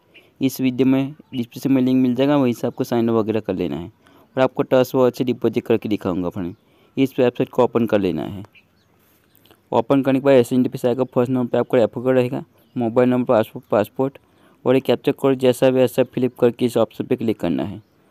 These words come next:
और आपको ऐसा इंटरफेस आएगा, आ जाएगा, उस पर क्लिक कर देना आपको। क्लिक करते ऐसे इंटरफेस आएगा। आप देख सकते हैं आठ हज़ार टीआर का आपको साइन अप बोनस मिल जाएगा फ्रेंड। तो आपको मेन वेबसाइट में ले चलता हूँ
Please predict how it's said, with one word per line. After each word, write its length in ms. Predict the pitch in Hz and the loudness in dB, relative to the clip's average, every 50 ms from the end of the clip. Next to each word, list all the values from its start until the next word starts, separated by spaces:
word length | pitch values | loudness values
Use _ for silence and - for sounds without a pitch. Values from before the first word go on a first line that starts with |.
| _ _ _ _ _ _ - | _ _ _ _ _ _ 0
और 80 | 135 | 0
आपको 220 | 131 123 - - 135 | 0 2 2 2 4
ऐसा 240 | 131 123 120 - 127 | 4 4 2 2 0
इंटरफेस 380 | 123 123 120 - 147 - - | 0 0 -2 -4 -8 -6 -4
आएगा, 380 | 135 127 127 123 123 131 127 - | -2 0 0 0 0 -2 -2 -4
आ 220 | - - 123 120 | -2 0 0 0
जाएगा, 280 | 123 127 131 135 131 - - _ - | 0 0 -2 -4 -6 -8 -10 _ -10
उस 120 | 127 - - | -10 -10 -6
पर 240 | _ - 131 123 - _ _ _ | _ 0 0 0 -2 _ _ _
क्लिक 220 | - 127 123 - - | -6 -4 -4 -4 -2
कर 120 | - - | -2 -2
देना 240 | 107 98 95 98 85 | 0 0 0 0 -2
आपको। 300 | 65 - - - 101 107 _ _ _ _ _ _ _ _ _ _ _ _ _ _ _ _ _ _ _ - | -4 -6 -10 -16 -18 -18 _ _ _ _ _ _ _ _ _ _ _ _ _ _ _ _ _ _ _ -6
क्लिक 220 | 143 131 139 - | -2 -2 -2 -2
करते 240 | - 135 127 - 139 | 0 -2 0 2 4
ऐसे 220 | 131 127 - - 131 | 2 2 2 2 0
इंटरफेस 320 | 123 123 - 131 120 - | -2 0 -2 -2 -2 0
आएगा। 260 | 127 117 110 117 107 104 107 | 0 0 2 2 2 2 2
आप 240 | 107 - _ - - | 0 -2 _ -8 -6
देख 220 | 135 117 120 - | -4 -4 -4 -4
सकते 220 | - _ _ - | -8 _ _ -2
हैं 80 | 135 82 | -2 0
आठ 180 | 90 120 123 123 | 0 0 0 -2
हज़ार 180 | 120 123 127 123 | -2 -4 -4 -2
टीआर 200 | - 127 123 127 | 0 0 0 0
का 120 | - 127 | 0 -2
आपको 160 | 120 - 135 131 | -4 -2 -2 -2
साइन 200 | - 123 120 120 | -2 0 0 0
अप 80 | 117 | 0
बोनस 200 | 120 120 120 117 | 2 2 0 2
मिल 160 | 113 110 101 85 | 0 -2 -2 0
जाएगा 240 | 98 95 87 87 85 | 0 0 0 0 -2
फ्रेंड। 280 | - 92 82 80 104 - _ _ _ _ _ _ _ _ _ _ _ _ _ _ _ _ _ - - _ _ _ _ - | -6 -8 -12 -12 -12 -16 _ _ _ _ _ _ _ _ _ _ _ _ _ _ _ _ _ -20 -20 _ _ _ _ -4
तो 60 | 131 | -2
आपको 200 | 120 - - 143 | -2 -2 -2 -2
मेन 260 | 131 127 127 127 123 120 | 0 2 2 2 0 0
वेबसाइट 340 | 123 117 113 - - 117 120 | 0 0 -2 -2 -4 -2 0
में 80 | 123 113 | 0 2
ले 100 | 110 98 | 2 0
चलता 300 | - 92 90 76 - 69 | 0 -2 -4 -4 -4 -8
हूँ 200 | 73 73 - | -8 -10 -14